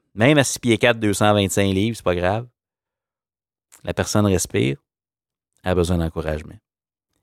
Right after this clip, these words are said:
Puis le troisième point pour la bienveillance, qui nous permet peut-être de boucler la boucle de ce modèle-là, qui nous ramène à l'axe de la clarté, c'est qu'on veut surcommuniquer la clarté.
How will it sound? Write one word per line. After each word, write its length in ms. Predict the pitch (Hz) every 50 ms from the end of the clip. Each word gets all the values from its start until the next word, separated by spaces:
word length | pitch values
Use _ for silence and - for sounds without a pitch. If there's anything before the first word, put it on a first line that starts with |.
| _ _ _ _ _ _
Puis 100 | - 117
le 60 | -
troisième 500 | - - 147 185 180 156 175 160 135 117
point 360 | _ - 110 107 110 135 180
pour 180 | - - - 117
la 80 | 104 95
bienveillance, 600 | 98 104 101 95 95 90 90 107 151 170 - -
qui 160 | - 110 107
nous 100 | 101 95
permet 300 | - 120 107 104 123 135
peut-être 320 | - 110 - 120 120 117
de 100 | 101 101
boucler 460 | 92 92 98 107 123 117 - - 127
la 140 | 123 117 98
boucle 300 | 90 92 95 110 - _ _
de 100 | - 95
ce 160 | 90 - - 104
modèle-là, 440 | 101 95 95 92 90 87 95 120
qui 140 | 139 - -
nous 120 | 104 101 101
ramène 520 | 104 123 113 113 123 143 147 127 95 - - _ _ _ _ _ _ _ _ _ _ -
à 140 | 98 95
l'axe 400 | 90 95 98 104 - - - -
de 80 | - 92
la 140 | 87 87 90
clarté, 580 | _ - - 90 87 - - - - 92 117 - _ _ _ _ _ _ _ _ _ _ _ _ _ _ _ _ _ _ _ _ _ _ _ _ _
c'est 120 | - -
qu'on 200 | 120 - 123 117
veut 160 | 113 110 131 123
surcommuniquer 1160 | - - - - - - - 180 151 - _ - 131 117 110 107 101 98 87 - - 127 123
la 140 | 104 85 85
clarté. 520 | - 90 85 85 - - - 87 90 -